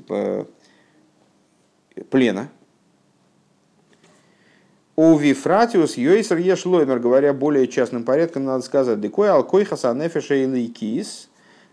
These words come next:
э, что это относится к силам божественной души. Шекейван Шехем Койхас Анефеша Илайкис Эйнам Бифхина Швия Мамаш, э, поскольку это с-, силы божественной души. То есть даже, даже не о сути,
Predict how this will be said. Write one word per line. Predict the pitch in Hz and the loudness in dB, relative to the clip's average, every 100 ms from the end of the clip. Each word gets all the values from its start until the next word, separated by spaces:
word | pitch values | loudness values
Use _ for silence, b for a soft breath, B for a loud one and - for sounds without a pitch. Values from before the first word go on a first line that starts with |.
| b | b
э, | - 120 120 120 | -2 0 2 2
что | 117 - - 120 | 0 -6 -4 0
это | 139 156 135 | 0 2 0
относится | 123 131 143 123 113 113 | 0 -2 -6 -6 -8 -10
к | |
силам | - 156 147 117 | -8 -4 -2 0
божественной | 113 123 135 123 113 | 0 0 -4 -4 -6
души. | 113 110 - 110 123 - | -6 -8 -8 -8 -8 -12
Шекейван | - - 120 - 196 185 143 | -12 -10 -6 -2 -2 -2 -6
Шехем | 120 123 117 156 | -6 -6 -6 -6
Койхас | 143 - 165 180 147 - | -6 -2 -2 -2 -6 -6
Анефеша | 113 131 151 117 113 110 | -6 -6 -4 -6 -4 -4
Илайкис | 110 - 175 160 - | -6 -8 -6 -8 -6
Эйнам | - 160 147 120 | -6 -6 -4 -6
Бифхина | 107 107 - 143 139 | -6 -8 -8 -8 -6
Швия | 113 - 127 139 113 | -8 -10 -4 -2 -2
Мамаш, | 101 95 95 160 - _ b b b b b b | -2 -6 -8 -12 -18 _ b b b b b b
э, | - 107 107 | -6 -2 -2
поскольку | 104 120 120 170 151 131 120 | 2 2 2 0 0 2 2
это | 113 113 107 | 0 0 -4
с-, | - - | -6 -16
силы | - - 165 143 104 | -18 -8 -4 0 0
божественной | 92 110 113 113 104 92 | 0 0 -2 -6 -8 -8
души. | 95 92 - 80 - _ _ _ _ _ | -10 -12 -14 -18 -20 _ _ _ _ _
То | 90 | -10
есть | 90 | -6
даже, | 117 190 151 123 | -2 0 0 -4
даже | 107 147 143 127 | -2 -2 -2 -6
не | 123 117 | -6 -4
о | 107 | -6
сути, | 107 - 131 - 101 | -8 -6 -6 -6 -12